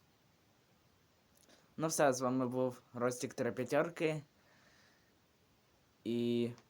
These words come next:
ви на каналі Ростік Шевченко і Злі Пташки. І нові відео. І з вами була ще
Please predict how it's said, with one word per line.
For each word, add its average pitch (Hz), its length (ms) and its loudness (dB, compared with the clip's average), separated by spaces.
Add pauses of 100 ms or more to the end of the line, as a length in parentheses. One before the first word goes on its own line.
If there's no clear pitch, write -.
(120)
ви 127 120 4
на 143 120 4
каналі 127 480 2 (100)
Ростік - 540 0 (160)
Шевченко 120 800 0 (220)
і 113 140 -4
Злі 120 440 -2 (140)
Пташки. 127 640 -4 (1040)
І 123 220 0 (420)
нові 117 360 2
відео. 120 460 2 (1000)
І 143 320 4 (440)
з 110 160 -8
вами 113 440 2 (1600)
була 127 320 4
ще 110 320 2